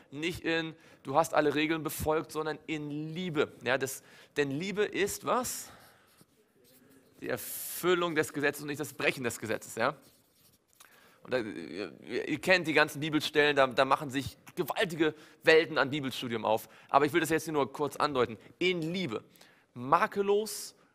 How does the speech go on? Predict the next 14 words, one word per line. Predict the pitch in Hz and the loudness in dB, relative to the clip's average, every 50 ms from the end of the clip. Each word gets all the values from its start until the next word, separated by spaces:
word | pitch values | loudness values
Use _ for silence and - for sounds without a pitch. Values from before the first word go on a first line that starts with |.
| _ _ _ _ _ _ _ - | _ _ _ _ _ _ _ -4
in | 151 160 160 165 165 165 165 165 160 _ _ _ _ _ _ - | -2 -2 0 -2 -4 -6 -10 -12 -14 _ _ _ _ _ _ -10
Liebe | 131 143 156 143 123 117 110 | -6 -4 -4 -2 -2 -2 -2
vor | - - - - - - - 196 190 185 185 - | -2 -4 -6 -4 -4 -4 0 4 8 8 8 6
ihm. | - 202 170 113 - - - - - | 6 -2 -2 -2 -4 -10 -16 -16 -8
Das | - 156 | -8 -8
ist | - - | -6 -4
genau | 214 214 | -2 -2
dasselbe, | 214 - 214 208 196 | -2 2 2 0 0
was | 190 | 0
hier | 160 202 | -2 -4
steht. | - - 214 165 117 - 131 - | -2 0 0 0 0 -2 -8 -10
Sie | 170 | -6
sind | 160 180 175 170 - | -4 -4 -4 -2 -2
unsträflich | 202 240 240 - - - 175 180 175 180 185 190 - - | -2 -2 -2 -4 0 2 2 2 2 2 0 0 -2 -4